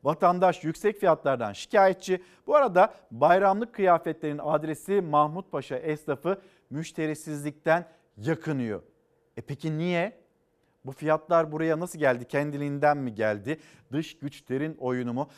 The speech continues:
Az önce Ercan Bey yazmıştı. Hep böyle enflasyonun düşeceğini söylediler, söylediler. Karşımızda ciddi bir pahalılık. Onu söyleyen bakanlar arasında İçişleri Bakanı Süleyman Soylu da vardı. Türkiye'nin ekonomisi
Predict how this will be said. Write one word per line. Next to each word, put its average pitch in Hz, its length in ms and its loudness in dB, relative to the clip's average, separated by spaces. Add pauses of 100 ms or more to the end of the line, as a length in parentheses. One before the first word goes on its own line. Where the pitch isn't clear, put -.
(140)
Az 127 180 -2
önce 156 220 -4
Ercan 131 580 0
Bey 143 200 -4
yazmıştı. 117 640 -6 (240)
Hep - 220 -18
böyle 123 280 -4 (180)
enflasyonun 123 680 -8
düşeceğini 123 480 -8
söylediler, 113 460 -6
söylediler. 135 460 -2 (260)
Karşımızda 123 680 -2 (260)
ciddi 135 400 -8
bir 135 80 -6
pahalılık. 135 440 -2 (320)
Onu 196 220 -2
söyleyen 151 540 -2
bakanlar 147 460 -2
arasında 147 520 -4
İçişleri 202 280 -6
Bakanı 185 240 -6
Süleyman 175 340 -4
Soylu 175 260 -4
da 165 80 0
vardı. 139 360 2 (760)
Türkiye'nin 143 560 -4
ekonomisi 143 560 -4